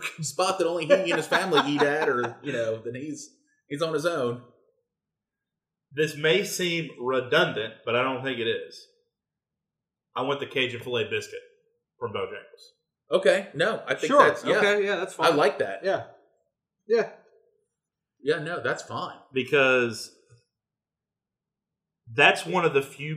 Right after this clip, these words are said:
Speaker 2: biscuits that I, like, crave in the afternoon.
Speaker 1: Okay. I
Speaker 2: And
Speaker 1: like
Speaker 2: the fact
Speaker 1: that,
Speaker 2: that
Speaker 1: yeah.
Speaker 2: it's available all day
Speaker 1: Yeah.
Speaker 2: is a big hit. That chicken, it's a different, it's a completely
Speaker 1: Yeah.
Speaker 2: different experience.
Speaker 1: Yes.
Speaker 2: I could absolutely have a chicken filet biscuit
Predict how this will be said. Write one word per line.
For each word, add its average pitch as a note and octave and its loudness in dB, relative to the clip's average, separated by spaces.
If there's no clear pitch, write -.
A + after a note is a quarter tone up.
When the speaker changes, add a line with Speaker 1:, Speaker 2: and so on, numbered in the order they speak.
Speaker 2:
biscuits C3+ 2
that A2 0
I, A2+ 4
like, A2 0
crave A#2 0
in A#2 -4
the G#2+ -6
afternoon. G2+ -6
Speaker 1:
Okay. A2+ -2
I A#2 -6
Speaker 2:
And - -2
Speaker 1:
like - -2
Speaker 2:
the - -10
fact C3+ 6
Speaker 1:
that, C3 0
Speaker 2:
that D#3 8
Speaker 1:
yeah. D#3+ 0
Speaker 2:
it's D#3+ -8
available C#3 4
all A#2+ 2
day A#2+ 2
Speaker 1:
Yeah. A2+ -2
Speaker 2:
is A2+ -4
a G#2 -4
big B2 0
hit. A#2+ -4
That B2 -10
chicken, D#3+ -4
it's - -6
a B2+ 2
different, F3 0
it's F3+ 2
a E3+ -4
completely F3 2
Speaker 1:
Yeah. E3+ -4
Speaker 2:
different E3+ 0
experience. B2 -10
Speaker 1:
Yes. D#3+ 6
Speaker 2:
I - -4
could D#3 0
absolutely D#3 -2
have B2 -2
a G#2+ -2
chicken C3+ -8
filet A#2 -2
biscuit A2+ -4